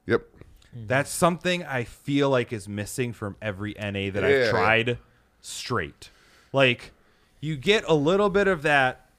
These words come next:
Speaker 3: I think, funk. I don't know, like, if that's the right word
Speaker 1: Sure.
Speaker 3: in that stuff right there. But it, the consistency is so much like water.
Speaker 1: Yeah, yeah. It's
Speaker 3: It's
Speaker 1: a little
Speaker 3: hard to
Speaker 1: I know what you're saying.
Speaker 3: You know what I mean?
Speaker 1: Yeah.
Speaker 3: I don't know. What do you,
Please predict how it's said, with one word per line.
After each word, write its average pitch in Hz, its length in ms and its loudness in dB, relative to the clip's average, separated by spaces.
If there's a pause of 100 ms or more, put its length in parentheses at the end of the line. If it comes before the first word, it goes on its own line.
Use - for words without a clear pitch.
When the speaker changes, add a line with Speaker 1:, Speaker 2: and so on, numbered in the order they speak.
(140)
Speaker 3:
I 127 80 -8
think, 143 280 -8
funk. - 540 0 (180)
I 135 60 -8
don't 135 100 -4
know, 131 60 0
like, 117 180 -2
if 113 100 -12
that's 113 220 -2
the 113 100 -6
right 113 240 -2
word 110 240 0
Speaker 1:
Sure. 127 300 6
Speaker 3:
in 135 160 -2
that 143 200 -2
stuff 170 280 -2
right 151 200 2
there. 147 320 -2 (440)
But 127 160 2
it, - 240 -4
the 127 100 -6
consistency 151 1000 -6
is 107 100 -10
so 123 380 -2
much 131 280 -4
like 110 200 -4
water. 95 540 -4 (220)
Speaker 1:
Yeah, 156 160 2
yeah. 135 200 10 (120)
It's 101 120 2
Speaker 3:
It's 127 80 -2
Speaker 1:
a 123 40 0
little 127 240 6
Speaker 3:
hard 135 380 2
to 117 420 2 (120)
Speaker 1:
I 98 160 0
know 110 80 2
what 104 60 2
you're 92 120 0
saying. 85 240 -4 (160)
Speaker 3:
You 147 60 -2
know 196 80 2
what 202 60 2
I - 40 2
mean? 196 300 0 (140)
Speaker 1:
Yeah. 95 140 -2 (300)
Speaker 3:
I 131 60 -2
don't 135 100 0
know. 117 80 -2
What 123 120 0
do 127 40 -2
you, 123 160 -4